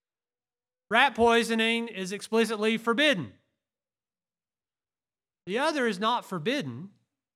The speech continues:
It is not forbidden because there's no punishment. There's no consequences attached to it. There's no consequence of having to wait for it. It is just delayed until the child passes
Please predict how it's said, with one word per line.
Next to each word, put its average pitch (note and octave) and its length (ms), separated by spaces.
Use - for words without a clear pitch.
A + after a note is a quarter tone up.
It A3 100
is A#3 140
not A3+ 220
forbidden G#3+ 460
because G3 380
there's G#3+ 180
no A3+ 200
punishment. A3+ 800
There's G3+ 160
no B3 180
consequences G#3+ 1000
attached G#3 640
to C#4 260
it. - 320
There's G3+ 160
no B3+ 140
consequence A3+ 800
of F#3+ 80
having G#3 400
to G3+ 100
wait G3+ 440
for B3 340
it. E3 120
It A#3 140
is A#3+ 140
just A#3 280
delayed A3+ 580
until G#3+ 460
the G#3 120
child G3+ 540
passes F#3+ 640